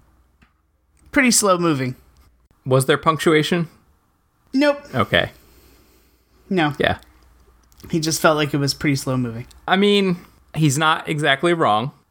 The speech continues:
Speaker 2: I think looking back twenty-six episodes, give or take some,
Speaker 1: Yeah.
Speaker 2: some bonuses here and there, I, I think we've learned a lot since then.
Speaker 1: Oh, yeah, absolutely. I, I mean, he's, you know, he's probably onto something. We,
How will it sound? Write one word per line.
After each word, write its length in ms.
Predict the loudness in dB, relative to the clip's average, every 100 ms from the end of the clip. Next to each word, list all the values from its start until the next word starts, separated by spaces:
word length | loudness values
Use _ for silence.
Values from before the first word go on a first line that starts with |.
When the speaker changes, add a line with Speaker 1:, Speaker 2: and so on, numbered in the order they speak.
| _ _
Speaker 2:
I 80 | -4
think 640 | -2 0 0 -2 -10 -20 -20 -10
looking 420 | -4 -2 0 0
back 560 | 0 2 2 -2 -10 -20 _ _
twenty-six 1400 | -4 -2 -2 0 0 0 -2 -4 -8 -12 -4 -2 -2 -4
episodes, 840 | -4 -2 -2 0 2 0 -2 -10 -12 _ _ -4
give 120 | -2
or 80 | 0
take 280 | 2 0
some, 180 | 0 -2
Speaker 1:
Yeah. 100 | -2 -4
Speaker 2:
some 200 | -6 -2
bonuses 460 | 2 2 0 -4 -4
here 160 | 0 0
and 100 | 2
there, 300 | 0 -2 -6 -8
I, 260 | -6 -4
I 20 | -2
think 160 | 0
we've 180 | 0 0
learned 280 | 0 0 2
a 40 |
lot 320 | 2 2 -2
since 240 | -2 -2 0
then. 340 | -2 -2 -4 -8 _ _ _
Speaker 1:
Oh, 240 | -2 0 -2 -4
yeah, 240 | -2 0
absolutely. 640 | 0 0 -2 -2 -2 0 0
I, 120 | 0 -2
I 160 | 0 2
mean, 240 | 2 0
he's, 360 | -2 -4 -6 -4
you 60 |
know, 140 | -2 -2
he's 160 | -4
probably 240 | 0 0 2
onto 180 | 0
something. 400 | -2 -2 -2 -2
We, 200 | -2 -4